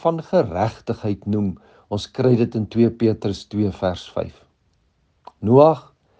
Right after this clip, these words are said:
het met God gewandel. Noag se lewe was 'n lewe met God.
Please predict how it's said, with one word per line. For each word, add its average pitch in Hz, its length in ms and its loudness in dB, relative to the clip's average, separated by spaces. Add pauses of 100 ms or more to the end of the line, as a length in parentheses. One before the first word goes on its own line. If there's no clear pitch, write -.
(380)
het 101 220 -6
met 92 140 -8
God - 260 -2
gewandel. 95 680 -4 (840)
Noag 139 340 6
se - 220 4
lewe 113 720 2 (880)
was 107 240 -2
'n 104 80 -4
lewe 107 460 -2
met 92 360 -8
God. - 340 -12